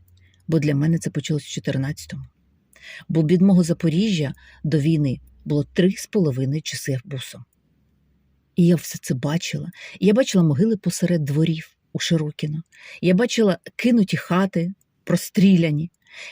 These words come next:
І я бачила сльози жінок і чоловіків, які залишились без житла. І я спілкувалася з родинами загиблих, з їх матусями, дружинами. Я бачила, як діти ще декілька років чекали своїх батьків. Для мене війна почалась тоді.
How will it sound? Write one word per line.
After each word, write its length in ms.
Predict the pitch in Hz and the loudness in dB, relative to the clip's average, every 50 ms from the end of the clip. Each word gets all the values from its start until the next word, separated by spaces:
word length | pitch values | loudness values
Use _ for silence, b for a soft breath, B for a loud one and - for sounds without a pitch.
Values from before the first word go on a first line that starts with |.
| B - | B 2
І 100 | 208 190 | 4 4
я 120 | 220 240 | 6 6
бачила 520 | 208 240 262 254 - - 233 214 190 - | 4 4 2 0 0 2 2 2 2 0
сльози 600 | 180 - - 220 202 220 233 247 208 190 190 - - - | -2 -2 2 2 4 4 4 4 4 2 2 2 0 -2
жінок 540 | 170 147 185 214 208 196 185 180 185 185 - | 0 2 2 4 4 4 4 4 2 0 -2
і 60 | - | -6
чоловіків, 680 | 190 - - 196 196 190 180 185 - - - 180 180 165 - | -2 0 2 2 4 4 2 2 0 0 0 0 0 0 -2
які 280 | 180 165 - 175 175 | -4 -2 0 2 2
залишились 500 | 170 156 175 180 180 - - 185 180 156 | 2 4 2 2 2 2 0 0 0 0
без 160 | 160 151 175 143 | -2 -2 -2 -2
житла. 540 | 147 147 151 156 - - 143 131 123 107 - _ _ B B B B B B B B B - | -2 -4 -6 -4 -4 -4 -4 -4 -6 -8 -12 _ _ B B B B B B B B B 0
І 80 | 220 | 0
я 80 | 208 254 | 2 2
спілкувалася 960 | 240 - - 262 262 247 - - 254 240 294 285 262 220 180 185 - 165 151 - _ - | 0 0 0 -2 -2 0 0 0 2 2 2 2 2 2 0 0 -2 -4 -6 -6 _ -6
з 120 | 190 160 | -2 2
родинами 500 | 185 196 214 185 220 269 254 208 175 156 | 4 4 4 4 4 4 4 4 4 2
загиблих, 600 | 143 - 151 127 117 165 196 214 190 - 170 170 - | 2 0 -2 -2 0 0 -2 -2 -2 -4 -6 -8 -8
з 100 | - - | -4 -2
їх 160 | 175 165 - | -2 -2 -2
матусями, 580 | - 147 139 - 196 220 240 - - 175 156 147 | -4 -6 -4 -2 -2 -2 0 -2 -4 -4 -4 -4
дружинами. 680 | 131 156 156 151 139 175 226 240 202 196 180 175 175 B B B B B B B | -4 -4 -4 -2 0 2 2 2 2 2 0 0 -4 B B B B B B B
Я 80 | 190 196 | 0 2
бачила, 340 | 220 302 285 - 294 285 | 2 2 2 0 0 2
як 160 | 277 277 233 226 | 2 2 2 2
діти 580 | 208 208 254 269 269 202 - 175 151 151 180 - _ | 2 2 2 2 2 0 0 -2 -4 -4 -6 -10 _
ще 160 | - - - | -4 0 0
декілька 440 | 185 175 294 285 - 294 262 - 285 | 2 2 2 2 0 0 0 0 0
років 400 | 226 185 175 170 - - 160 - | 2 2 0 0 -2 -6 -8 -6
чекали 400 | - - 185 - - 156 156 165 | -6 -6 -6 -4 -4 -2 -2 -4
своїх 320 | 165 - - 151 151 151 139 | -4 -4 -6 -4 -4 -4 -4
батьків. 500 | 151 143 - - - 117 120 - - _ _ _ _ _ _ _ _ _ _ _ _ _ _ _ _ _ _ _ _ _ _ _ - | -6 -8 -8 -10 -10 -10 -10 -10 -14 _ _ _ _ _ _ _ _ _ _ _ _ _ _ _ _ _ _ _ _ _ _ _ -2
Для 160 | 165 165 165 | 0 2 2
мене 240 | 147 147 147 147 151 | 2 2 2 0 0
війна 260 | 147 151 147 147 143 | 0 0 -2 -2 -2
почалась 380 | - 139 - - 165 139 135 - | -4 -8 -8 -8 -8 -8 -8 -8
тоді. 340 | - - 123 127 139 143 | -6 -6 -6 -6 -8 -10